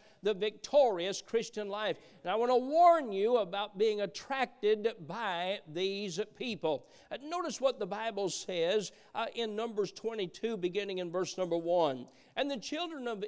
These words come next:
Israel, uh, set forward and pitched in the plain of Moab on this side, uh, Jordan by Jericho. And Barak,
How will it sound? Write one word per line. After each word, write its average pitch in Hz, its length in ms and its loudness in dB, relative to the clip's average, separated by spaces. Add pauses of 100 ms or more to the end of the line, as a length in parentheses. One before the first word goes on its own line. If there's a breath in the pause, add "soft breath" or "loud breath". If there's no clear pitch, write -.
Israel, 180 760 -2 (260 loud breath)
uh, 214 160 -8
set 277 480 -6
forward 196 800 0 (260 loud breath)
and 190 300 -2
pitched - 540 -10
in 196 580 -2
the 185 100 -4
plain 247 420 -2
of 196 120 -4
Moab 180 640 -2
on 175 320 -4
this 247 340 -2 (120)
side, 202 760 -2 (260 loud breath)
uh, 185 80 -8 (140)
Jordan 175 640 0
by 165 220 -10
Jericho. 156 920 -4 (380 soft breath)
And 190 320 -4
Barak, 226 580 -6